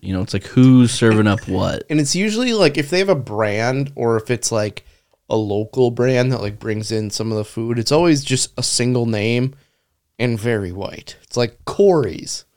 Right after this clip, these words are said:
Speaker 1: Corey's Chicken.
Speaker 2: Yep.
Speaker 1: Corn Dog's Chicken. It's like, wait, is, is it corn dogs or chicken? I'm
Speaker 2: Yeah,
Speaker 1: confused.
Speaker 2: here's Jeff.
Speaker 1: Jeff Chicken.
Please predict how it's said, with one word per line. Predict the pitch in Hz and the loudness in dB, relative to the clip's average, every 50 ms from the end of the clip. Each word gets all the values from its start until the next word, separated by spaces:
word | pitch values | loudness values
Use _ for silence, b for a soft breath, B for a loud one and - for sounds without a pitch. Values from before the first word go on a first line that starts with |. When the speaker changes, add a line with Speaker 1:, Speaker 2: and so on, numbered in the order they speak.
| _ - | _ -16
Speaker 1:
Corey's | - - 107 101 101 101 101 95 - - | -8 -2 2 2 4 4 4 2 0 -2
Chicken. | - - 120 110 - - 92 - - 139 | 0 0 0 0 0 -2 -8 -8 -8 -2
Speaker 2:
Yep. | 143 135 117 87 - - _ _ _ - | 2 4 4 4 2 -4 _ _ _ -10
Speaker 1:
Corn | - - 127 120 117 117 | -2 2 4 6 6 6
Dog's | 110 110 104 104 92 - - | 6 6 6 4 2 0 -4
Chicken. | - - - 139 139 - 92 92 | -4 0 0 0 0 0 -6 -4
It's | 104 - | -4 -4
like, | 95 95 - | -6 -6 -2
wait, | - 143 139 113 - 69 | 2 2 4 4 2 0
is, | 98 95 98 98 98 - - - _ - | -2 -2 -2 -4 -8 -12 -16 -20 _ -18
is | - 92 95 - | -20 -18 -16 -16
it | 73 - _ - _ _ | -18 -18 _ -20 _ _
corn | - - - 113 123 139 156 | -14 -6 -2 0 0 0 0
dogs | 165 240 196 185 190 180 156 - 120 | 0 0 0 0 0 -2 -4 -4 -6
or | 104 101 _ _ _ _ _ - | -6 -6 _ _ _ _ _ -14
chicken? | - - - 131 - - - - | -12 -6 -6 -6 -6 -6 -6 -6
I'm | 107 107 - - | -6 -6 -6 -4
Speaker 2:
Yeah, | - 160 | -4 -4
Speaker 1:
confused. | 147 - - 98 - 71 - - - - | -4 -2 -6 -6 -6 -6 -10 -14 -12 -6
Speaker 2:
here's | 165 175 185 175 151 135 117 | -2 2 4 4 4 2 -2
Jeff. | 113 113 113 139 170 165 135 110 - - - - - - _ _ _ _ _ - _ _ _ _ _ _ _ _ - | -6 -2 6 8 8 8 8 6 0 -8 -16 -18 -20 -20 _ _ _ _ _ -20 _ _ _ _ _ _ _ _ -2
Speaker 1:
Jeff | 104 101 98 - | 0 0 0 0
Chicken. | - - 113 - - 98 85 | 0 -2 -2 -2 -4 -10 -10